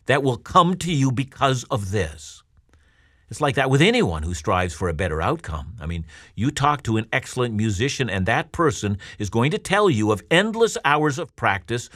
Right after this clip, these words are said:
while others were taking it easy. I mean, I could, I could go on and on with examples of this. And so do these examples work when it comes to the call of Jesus? Well, yes. Yes, they do. I'm gonna give you four reasons why people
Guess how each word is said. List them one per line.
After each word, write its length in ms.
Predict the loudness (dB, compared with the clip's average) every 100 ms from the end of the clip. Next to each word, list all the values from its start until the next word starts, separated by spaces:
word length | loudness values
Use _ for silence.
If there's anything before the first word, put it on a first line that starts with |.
| -8
while 180 | 0 2
others 360 | 4 4 2 2
were 100 | -2
taking 440 | 0 -2 0 0
it 120 | 0 0
easy. 320 | -2 -4 -4
I 60 |
mean, 100 | -2
I 100 | -2
could, 200 | -2 -4 -8 -10
I 100 | -10
could 80 | -4
go 100 | -2
on 180 | -2 -2
and 80 | -2
on 220 | -2 -2
with 120 | -4
examples 600 | -6 -6 -4 -4 -8 -10
of 100 | -10
this. 420 | -10 -12 -14 -20 _ _ _ _ _ _ _ -10
And 100 | -2
so 100 | 0
do 200 | 2 2
these 260 | 2 2 0
examples 640 | -2 0 0 0 -4 -6
work 400 | -4 -2 -2 -2
when 100 | -4
it 120 | -4
comes 200 | -4 -4
to 100 | -4
the 80 | -8
call 240 | -6 -6 -6
of 100 | -6
Jesus? 420 | -4 -4 -6 -2
Well, 220 | -2 -2 -6 -10
yes. 640 | -2 0 0 -4 -12 -16 -20 -16
Yes, 400 | -4 2 2 2
they 200 | 0 2
do. 400 | 2 0 -2 -6 -18 _ _ _ _ -10 -2
I'm 100 | 2
gonna 100 | 2
give 120 | 2
you 120 | 0
four 420 | -4 0 4 6
reasons 420 | 4 0 0 -2
why 280 | 0 2 2
people 480 | 0 -4 -2 -2 -2